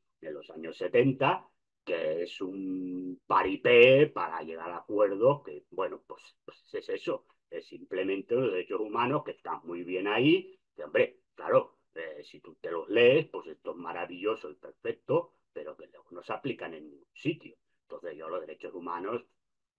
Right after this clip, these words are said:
pues muy bien, es decir, eh, yo creo que los derechos humanos está en la lucha obrera, en la lucha de la clase trabajadora y en la lucha cuando hagan la revolución.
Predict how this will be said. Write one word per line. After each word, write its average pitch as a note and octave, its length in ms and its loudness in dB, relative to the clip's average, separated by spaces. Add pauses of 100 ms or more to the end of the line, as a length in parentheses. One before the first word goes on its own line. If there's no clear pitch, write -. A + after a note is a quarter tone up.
(280)
pues D#2 200 -16
muy F2 180 -12
bien, - 280 -18 (120)
es - 160 -20
decir, D#2 280 -18
eh, D2+ 180 -12 (260)
yo D#2+ 160 -8
creo E2+ 120 -2
que F2+ 60 4
los F2 100 0
derechos F#2 360 -2
humanos G#2 480 0 (280)
está F2 580 0
en G2 100 0
la E2 120 -4
lucha E2+ 380 -4
obrera, G2 480 4
en D#2 80 -4
la D2+ 80 -12
lucha E2 300 -10
de F2 80 -6
la F2+ 120 -4
clase G2+ 240 -4
trabajadora E2+ 720 0
y E2 100 -10
en D#2 100 -10
la D2 80 -18
lucha D#2+ 340 -14
cuando G2 460 -2
hagan E2 320 -4
la D#2+ 120 -14
revolución. D2+ 680 0